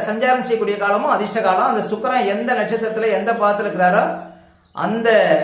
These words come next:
கரெக்டா அந்த பாதத்துல செல்லக்கூடிய காலகட்டத்துல தான் வாழ்க்கை மாற்றங்கள் நடக்கும். அதே போல மிதராசிக்காரர்களுக்கு பத்தாம் இடத்துல சனியே இருக்கிறாருன்னு வச்சுங்க, பிறப்பு காலத்துல உங்களுக்கு பத்தாம் இடத்துலயே சனி இருக்கிறார்.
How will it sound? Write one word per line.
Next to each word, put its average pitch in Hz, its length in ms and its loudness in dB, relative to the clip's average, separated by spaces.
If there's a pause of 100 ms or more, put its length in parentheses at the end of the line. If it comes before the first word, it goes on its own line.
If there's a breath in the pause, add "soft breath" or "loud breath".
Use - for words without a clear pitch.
(140)
கரெக்டா 214 360 0 (100)
அந்த 202 140 0 (160)
பாதத்துல 240 480 2
செல்லக்கூடிய 202 420 -2
காலகட்டத்துல 196 480 0
தான் 262 160 0
வாழ்க்கை 214 260 2 (120)
மாற்றங்கள் 190 420 -2
நடக்கும். 131 300 -8 (2250 soft breath)
அதே 240 220 0
போல 285 240 2
மிதராசிக்காரர்களுக்கு 240 1000 0 (160)
பத்தாம் 262 340 0
இடத்துல 214 280 2 (260)
சனியே 262 300 2
இருக்கிறாருன்னு 196 420 2
வச்சுங்க, 175 320 -4
பிறப்பு 185 240 0
காலத்துல 214 420 -2
உங்களுக்கு 202 360 -2
பத்தாம் 208 260 0
இடத்துலயே 208 380 -4
சனி 180 180 0
இருக்கிறார். 170 340 0